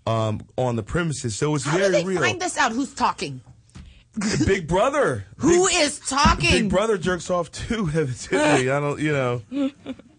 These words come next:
Speaker 1: But it's crazy. It's, and it's happening though. But it, so the economic in-, impact is, uh, is, is real. It's tangible,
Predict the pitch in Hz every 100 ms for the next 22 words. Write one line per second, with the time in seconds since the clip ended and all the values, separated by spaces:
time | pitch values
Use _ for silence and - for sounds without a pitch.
0 | _ 311 - - 247 - 220 - - 127
1 | 120 - 117 - 147 151 127 117 123 -
2 | 123 127 117 131 135 120 98 95 98 92
3 | 90 117 98 90 107 135 139 151 151 143
4 | 139 131 - 139 120 - - 139 127 117
5 | 107 - _ - _ 123 123 123 120 107
6 | 117 113 110 104 - 104 - 120 104 107
7 | 135 170 113 - - _ _ _ _ _
8 | 104 104 - - 143 156 123 101 -